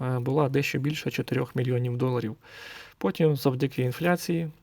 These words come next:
е, ця вартість майже подвоїлась і складала вже дещо більше дев'яти мільйонів доларів.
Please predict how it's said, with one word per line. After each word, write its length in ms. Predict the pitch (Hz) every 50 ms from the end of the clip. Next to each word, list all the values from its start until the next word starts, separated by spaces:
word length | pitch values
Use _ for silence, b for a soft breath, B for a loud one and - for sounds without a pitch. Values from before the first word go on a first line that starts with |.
| _ _ _ _ - - -
е, 220 | 123 120 123 120 117
ця 160 | - - 139
вартість 400 | 127 131 131 127 - 131 120 -
майже 340 | 123 120 123 120 117 123 117
подвоїлась 760 | - - 135 131 143 127 143 151 147 147 147 143 135 - - -
і 140 | - 123
складала 540 | 117 - - 120 117 117 123 135 131 123 123
вже 240 | 123 127 123 123 117
дещо 320 | 120 123 123 - - -
більше 300 | 127 127 131 - - 123
дев'яти 400 | 135 131 120 117 123 - - 160
мільйонів 460 | 143 127 120 120 120 120 117 120 117 113
доларів. 400 | 113 120 117 120 117 - 123